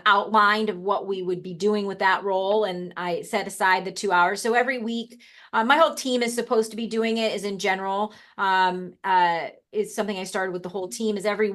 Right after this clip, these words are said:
Friday we look at the calendar, we determine our focus time, and every day we have a daily huddle, uh, giving something positive, uh, in your focus time. What are you gonna complete today? Did you complete the th-, three things that you wanted to do in your focus time yesterday? And if not, what the barriers are.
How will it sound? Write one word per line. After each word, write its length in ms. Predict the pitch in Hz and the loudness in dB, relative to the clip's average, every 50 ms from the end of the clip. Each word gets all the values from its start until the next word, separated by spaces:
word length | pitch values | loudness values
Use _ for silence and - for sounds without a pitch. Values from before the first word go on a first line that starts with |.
| 185 - _ | -6 -10 _
Friday 380 | - 214 202 208 202 202 196 196 | 4 4 4 4 4 2 0 0
we 120 | 196 196 | 0 0
look 160 | 196 202 202 220 | -2 -2 -2 -4
at 60 | 214 | -6
the 80 | 208 | -6
calendar, 580 | 202 - 220 202 196 196 190 190 196 190 190 190 | -6 -4 -2 -2 -2 -2 -2 -4 -4 -4 -4 -4
we 120 | 180 190 185 | -4 -4 -6
determine 400 | 185 180 - 214 202 202 202 190 | -6 -8 -6 -6 -4 -4 -2 -2
our 120 | 185 180 180 | -2 -2 0
focus 340 | - 214 214 214 208 185 | 0 0 0 0 -2 -4
time, 380 | - - 202 185 185 185 180 175 - - - - _ | -4 -2 0 0 0 0 -2 -8 -12 -18 -20 -16 _
and 80 | 220 226 | 0 2
every 200 | 233 233 233 226 | 2 2 2 0
day 240 | 190 233 233 233 226 | 0 2 2 2 2
we 120 | 233 233 | 2 2
have 120 | 233 214 208 | 2 4 2
a 60 | 214 | 2
daily 340 | - 220 220 220 214 214 208 | 4 4 4 4 4 2 0
huddle, 500 | 208 226 220 214 190 175 175 175 180 175 - _ _ _ - | 2 2 2 2 2 0 0 -2 -4 -8 -14 _ _ _ -6
uh, 240 | 196 190 185 180 175 175 - _ _ | -2 -2 -2 -2 -4 -8 -16 _ _
giving 260 | - 233 233 226 208 | -4 -2 -2 -2 -2
something 380 | 208 - - 196 208 220 214 214 | -2 -2 -2 -2 -2 -4 -6 -4
positive, 720 | - - 240 226 233 233 233 240 233 233 233 240 240 240 - _ _ _ _ | 2 4 6 6 6 6 4 2 2 2 2 0 -2 -4 -10 _ _ _ _
uh, 260 | 202 202 196 190 180 - | 2 2 4 4 2 0
in 120 | 233 226 220 | -4 -4 -2
your 140 | 220 220 | -2 -2
focus 340 | 214 - 240 226 226 233 226 | -2 -2 -4 -4 -4 -6 -6
time. 300 | - 226 214 214 208 202 | -2 -2 0 0 0 -2
What 160 | 196 202 202 | -2 0 0
are 40 | 208 | 0
you 100 | 220 220 214 | 0 0 0
gonna 140 | 220 214 | -2 -4
complete 360 | 208 214 208 - 226 220 214 214 | -4 -8 -8 -4 -4 -4 -2 -4
today? 540 | 220 202 214 208 196 196 208 208 220 214 - | -2 -2 0 0 0 2 0 0 -2 -2 0
Did 200 | - 208 214 185 | 0 0 0 0
you 100 | 214 220 | -2 -6
complete 380 | 220 226 208 - 220 214 214 - | -6 -8 -6 -4 -4 -6 -6 -8
the 80 | 208 | -12
th-, 320 | - - 220 208 - 240 - | -4 -2 -2 -2 -2 -4 -4
three 200 | 233 220 226 220 | -4 -2 -2 -2
things 400 | 226 - 226 208 208 208 208 - | -2 -4 -2 -2 -4 -4 -6 -8
that 180 | - 214 180 - | -8 -6 -6 -6
you 120 | 208 208 | -6 -6
wanted 280 | 196 202 202 208 208 185 | -4 -4 -2 -2 -2 -4
to 40 | 185 | -2
do 120 | 208 214 | -4 -4
in 80 | 214 240 | -2 -4
your 100 | 233 233 | -6 -4
focus 280 | - 214 208 214 208 | -4 -4 -4 -4 -6
time 260 | - - 202 196 196 | -4 -4 -4 -4 -2
yesterday? 440 | 220 262 269 240 247 247 254 254 240 | -2 -2 -2 -2 -2 0 2 2 2
And 80 | 220 208 | 0 0
if 120 | 202 196 | -4 -2
not, 280 | 208 202 196 196 185 - | 0 2 2 2 2 0
what 140 | 170 165 170 | -4 -6 -6
the 80 | 175 | -8
barriers 540 | 170 190 185 185 190 196 190 185 175 170 170 | -6 -4 -2 0 0 0 0 -2 -2 -2 -2
are. 320 | 175 160 156 147 151 165 | -2 0 0 0 -2 -4